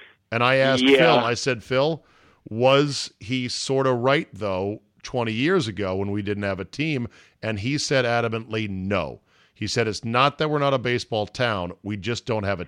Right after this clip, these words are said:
Speaker 1: team because the last two teams we had were run by a racist and an incompetent boob."
Speaker 2: Yeah, yeah. I mean, you know, look,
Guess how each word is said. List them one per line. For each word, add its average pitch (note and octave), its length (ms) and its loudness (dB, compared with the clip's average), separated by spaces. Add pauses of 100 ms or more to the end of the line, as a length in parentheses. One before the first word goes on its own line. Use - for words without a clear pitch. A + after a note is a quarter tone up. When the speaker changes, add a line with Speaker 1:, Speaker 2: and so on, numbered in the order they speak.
Speaker 1:
team G#2+ 540 -4 (400)
because A#2+ 500 0
the A#2+ 120 -6
last B2+ 480 0
two C3+ 180 -2
teams B2 400 -6
we A2+ 140 -4
had F#2 380 -2 (340)
were A#2+ 180 -2
run A#2 260 2
by G2+ 160 0
a F#2+ 100 0
racist C3+ 680 -2 (300)
and A2+ 120 -4
an A2 80 -4
incompetent A#2 840 -4
boob." E2+ 340 -4 (1800)
Speaker 2:
Yeah, E3+ 420 6 (240)
yeah. D#3 540 6
I G#2+ 80 0
mean, A#2 400 4
you A#2 140 4
know, A2+ 140 8
look, B2+ 180 6